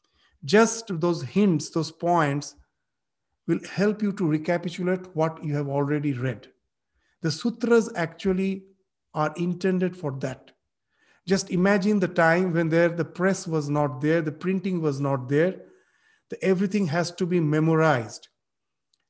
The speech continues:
So now it was a big challenge. So they used to keep their knowledge in this cryptic form. This cryptic knowledge, what, uh, what actually speaks of,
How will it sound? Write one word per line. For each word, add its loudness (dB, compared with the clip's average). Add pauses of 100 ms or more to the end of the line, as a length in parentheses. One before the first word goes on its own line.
(180)
So -2
now 4 (540)
it -2
was 2
a 2
big 0
challenge. 0 (320)
So -2
they 6
used 0
to -4 (220)
keep -2
their 2
knowledge 2
in 0
this -4
cryptic -6
form. 0 (1200)
This -6
cryptic -2
knowledge, 4 (320)
what, 2 (320)
uh, -4
what 2
actually 0
speaks -4
of, -2